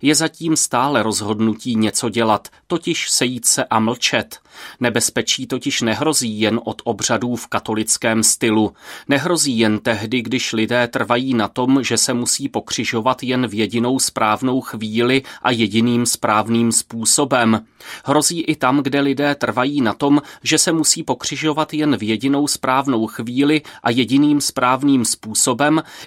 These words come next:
i tam, kde se tvrdí, že se lidé nemají křižovat nebo nemají zvedat ruce.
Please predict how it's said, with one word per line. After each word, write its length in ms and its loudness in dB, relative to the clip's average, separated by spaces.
i 80 6
tam, 260 0
kde 160 -2
se 180 0
tvrdí, 480 -6
že 120 -2
se 160 0
lidé 340 2
nemají 400 2
křižovat 640 0
nebo 280 2
nemají 420 0
zvedat 480 -2
ruce. 540 0